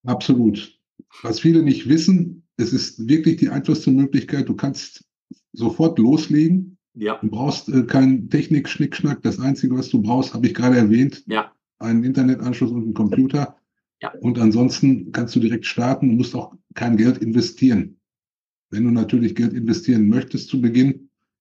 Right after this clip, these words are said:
Speaker 1: ist das natürlich auch eine Möglichkeit, aber kein, kein Muss. Das heißt, jeder,
Speaker 2: Wow.
Speaker 1: der online starten möchte, kann das von jetzt auf gleich tun.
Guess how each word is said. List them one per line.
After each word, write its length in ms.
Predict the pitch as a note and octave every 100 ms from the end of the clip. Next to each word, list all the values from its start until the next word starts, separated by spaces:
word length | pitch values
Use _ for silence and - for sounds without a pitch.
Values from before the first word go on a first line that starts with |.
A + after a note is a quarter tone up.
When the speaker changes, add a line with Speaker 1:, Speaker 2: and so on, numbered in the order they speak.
| _ _ _
Speaker 1:
ist 160 | C3
das 120 | A#2+ A#2
natürlich 400 | A2 B2 A2 G2
auch 140 | B2+
eine 100 | C#3
Möglichkeit, 640 | C3 C3+ C3 - - A#2+
aber 240 | A2+ A2+ G#2+
kein, 360 | B2 A2+ G#2+ - - -
kein 240 | - A2+ G#2
Muss. 320 | G2+ G2+ - _ _ _
Das 160 | G#2+ G#2
heißt, 260 | A#2 -
jeder, 300 | B2 D3 D3+
Speaker 2:
Wow. 80 | A#2+
Speaker 1:
der 180 | A#2+ A#2 -
online 580 | A#2+ D3 D3 C#3 C#3 - _ _
starten 460 | - - B2 C#3 C#3+
möchte, 480 | C3+ C3 - C3 - - _ _ - F#2
kann 180 | B2
das 420 | C3 C3 - - _ _ -
von 180 | - G#2+
jetzt 220 | A#2 A#2
auf 180 | A2+ F#2
gleich 280 | G#2+ G#2 -
tun. 320 | G#2+ F2